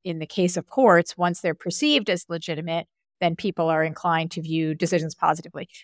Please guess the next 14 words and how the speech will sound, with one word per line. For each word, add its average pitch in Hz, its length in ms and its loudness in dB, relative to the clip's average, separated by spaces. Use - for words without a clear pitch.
So 185 120 0
can 208 160 -2
you 226 80 -4
tell 208 220 2
us 190 160 0
more 190 280 4
about 185 420 6
positivity 185 580 0
bias 175 560 0
and 165 180 -6
what 170 140 -4
those 160 180 -4
findings 160 480 -6
mean? 160 200 -8